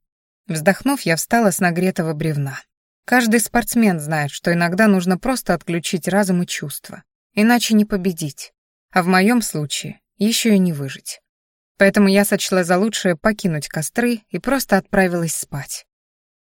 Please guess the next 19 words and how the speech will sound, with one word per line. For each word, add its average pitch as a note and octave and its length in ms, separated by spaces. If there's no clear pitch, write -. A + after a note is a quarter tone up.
Завтра F3+ 460
мне D3+ 180
предстоит D#3+ 800
новая F#3 400
битва. C3+ 480
Проснувшись F3+ 640
на F3 120
заре, G3 380
я F#3+ 180
некоторое A3+ 420
время G#3+ 300
лежала, G3+ 460
обдумывая D#3+ 500
сон. C#3+ 340
Мне A3 280
снова C#4 300
пригрезился G3+ 720
древний F#3 400
Саленгвард. E3 920